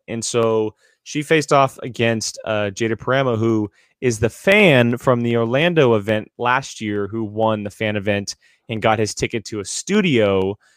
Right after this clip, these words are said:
um, or to the studio to see a match, et cetera. And just so happened, you know what?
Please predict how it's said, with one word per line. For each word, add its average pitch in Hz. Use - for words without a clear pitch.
um, 101
or 135
to -
the 120
studio 151
to 123
see 135
a 120
match, 120
et 113
cetera. 123
And 110
just 135
so 156
happened, 135
you 120
know 123
what? 135